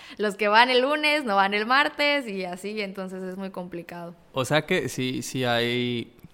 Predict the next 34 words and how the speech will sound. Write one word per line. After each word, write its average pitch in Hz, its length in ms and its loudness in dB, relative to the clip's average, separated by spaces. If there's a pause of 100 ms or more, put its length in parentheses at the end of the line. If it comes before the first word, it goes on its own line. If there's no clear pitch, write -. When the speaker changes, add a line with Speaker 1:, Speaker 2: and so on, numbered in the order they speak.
(460)
Speaker 2:
¿cómo 123 240 -8
se - 80 -10
llama 113 240 -6
esto? 107 400 -8 (580)
Una 143 240 2
parte 139 240 4
donde 139 200 0
puedes 131 220 -4
decir, 131 240 -2
"Ay, - 280 -4
no, - 360 -8 (280)
no 123 100 -4
están 123 300 -4
los, 117 320 -8 (140)
los 110 180 -10
flojillos 120 480 -2
de 110 100 -2
siempre", 117 540 -2
o - 20 -2
algo 117 220 -2
por 120 100 -4
ese 110 220 -4
estilo. 120 380 -10 (1700)
Y, 160 280 4
oye, 160 440 4
de, 147 260 2
en 151 160 6
base 156 220 4
a 175 80 -2
todo 180 180 4
esto, 170 220 -2
o - 20 -2
sea, 139 120 0
¿ensayan 147 440 2